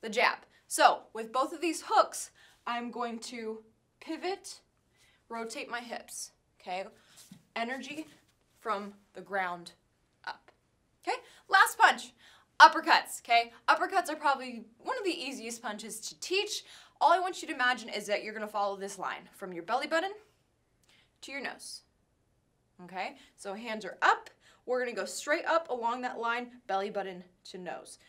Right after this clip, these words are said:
on your opponent and on yourself if you're working alone in a mirror, okay? So, same thing, we have to pivot. We have to go from the ground up. So we're gonna rotate inwards and come straight up. And again from the backside.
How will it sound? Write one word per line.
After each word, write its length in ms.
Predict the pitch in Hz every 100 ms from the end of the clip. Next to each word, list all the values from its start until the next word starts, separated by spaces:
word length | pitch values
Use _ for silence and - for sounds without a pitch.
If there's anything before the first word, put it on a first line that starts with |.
| _ _ -
on 260 | 190 190
your 120 | 190
opponent 380 | 185 - 320 320 -
and 140 | 214 -
on 200 | 196 202
yourself 440 | 185 185 190 180 185
if 100 | 180
you're 100 | 156
working 380 | 160 160 170
alone 320 | 160 156 151 151
in 100 | 147
a 120 | 139
mirror, 220 | 123 - _ _
okay? 200 | 269 320 - - - -
So, 320 | - 294 - - _ _ _ _
same 240 | - 202
thing, 220 | 240 370 277
we 80 |
have 140 | 226 -
to 60 |
pivot. 380 | 214 349 302 -
We 60 | 175
have 100 | 185
to 60 | 180
go 160 | 202
from 160 | 202 226
the 60 |
ground 260 | 214 247 254
up. 160 | 269 -
So 160 | 226
we're 160 | 202 220
gonna 160 | 233
rotate 680 | 202 214 226 - 247 - - _ _ -
inwards 840 | 240 262 320 359 440 466 - - - _ _ _ _ _ _ _ _ -
and 480 | 302 311 311 320 320
come 200 | 311 262
straight 260 | - 247
up. 200 | 156 - - _ _ _ _ _ _ _ _ _ _ -
And 140 | 233
again 260 | 240 247 247
from 120 | 247
the 80 | 240
backside. 580 | 233 214 - 175 165